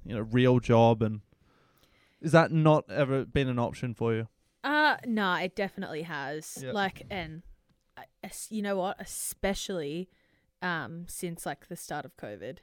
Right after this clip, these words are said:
Speaker 2: is when I
Speaker 1: Yeah.
Speaker 2: was kind of realizing how, like, volatile the music and,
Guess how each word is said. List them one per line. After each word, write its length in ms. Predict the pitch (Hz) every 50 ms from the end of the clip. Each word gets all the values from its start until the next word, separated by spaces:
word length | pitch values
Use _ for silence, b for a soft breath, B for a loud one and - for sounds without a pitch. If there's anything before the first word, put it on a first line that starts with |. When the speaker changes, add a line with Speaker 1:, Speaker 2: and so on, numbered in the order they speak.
| _ _ _ b b b b b - -
Speaker 2:
is 140 | 131 127 127
when 180 | 127 127 120 117
I 40 | -
Speaker 1:
Yeah. 60 | 180
Speaker 2:
was 120 | 175 175
kind 220 | - - 185 180 175
of 120 | 170 175
realizing 680 | 180 170 165 165 165 156 151 160 - 165 165 165 165 170
how, 680 | 165 - - - 175 170 170 170 165 156 151 160 180 - _ _ _ _ _ _ _ -
like, 180 | 202 190 180 -
volatile 640 | 180 175 175 160 165 175 - - 175 170 170 170
the 100 | 170 170
music 480 | 170 165 160 160 160 - 160 156 - -
and, 140 | 165 160